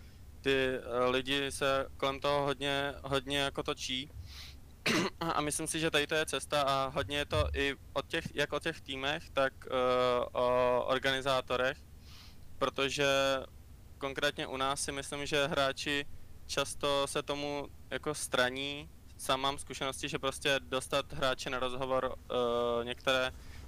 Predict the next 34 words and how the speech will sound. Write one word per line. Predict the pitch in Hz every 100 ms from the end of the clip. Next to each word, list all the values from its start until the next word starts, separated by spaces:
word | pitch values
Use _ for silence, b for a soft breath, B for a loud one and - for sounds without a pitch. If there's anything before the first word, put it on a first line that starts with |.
| -
jako | 123 135 131 113 101 -
opravdu | 123 131 127 120 127 127 123 123
oříšek. | 117 123 131 120 - 123 135 - - - - - -
Eh, | 120 120
hlavně | 135 123 127
jako | 123 139 120 120
v | - -
té | - 131
lol | 127 127
komunitě | 135 131 -
myslím, | 135 - 139
že | 151
se | -
to | 147
jako | 135 131
poslední | 147 131 139 139 139
do-, | 131 - -
dobou | 127 135 143
zně-, | 123 123 123 -
zlepšilo, | 127 123 - 160 151 147 - B B B B -
ale | - 123 127 127 127 127
pořád | 127 139 127
se | -
prostě | 127 -
najdou | 135 127 131 131
hráči, | 135 123 120 127
kteří | - 127 135 127 127 127 120 - - -
vůbec | 123 123 135 - - -
nechtějí | 123 123 - 139 135
mluvit | 135 131 131 131
s, | - - 131 123 123 123 123 117 113
s | 127 - -
nějakými | 123 123 - 127
redaktory, | 117 127 - 127 127